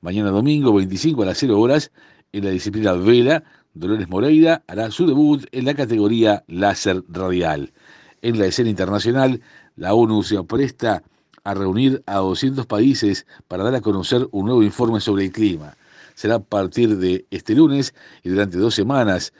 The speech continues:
En los últimos días se registraron una ola de calor sin precedentes en Canadá, incendios en el oeste de Estados Unidos, inundaciones catastróficas en Alemania y Bélgica y un diluvio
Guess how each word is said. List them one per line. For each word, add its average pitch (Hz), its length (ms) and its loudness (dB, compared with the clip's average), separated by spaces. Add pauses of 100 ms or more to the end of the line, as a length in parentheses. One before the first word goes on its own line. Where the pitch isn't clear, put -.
(240)
En 80 100 -14
los 87 100 -8
últimos 104 340 0
días 135 420 2 (280)
se - 120 -10
registraron 104 720 -2 (140)
una 113 260 -4
ola 117 280 4
de 95 120 -2
calor 120 340 0
sin 98 260 -4
precedentes 135 720 -2
en 98 100 -2
Canadá, 95 540 -2 (380)
incendios 127 840 2 (340)
en 92 100 -6
el 98 100 -2
oeste 123 300 0
de 95 60 2
Estados 98 400 -2
Unidos, 147 500 2 (280)
inundaciones 107 720 0
catastróficas 101 920 -2
en 104 160 -6
Alemania 113 640 0
y 92 160 -2
Bélgica 113 520 2 (220)
y 135 120 2
un 156 120 6
diluvio 101 640 2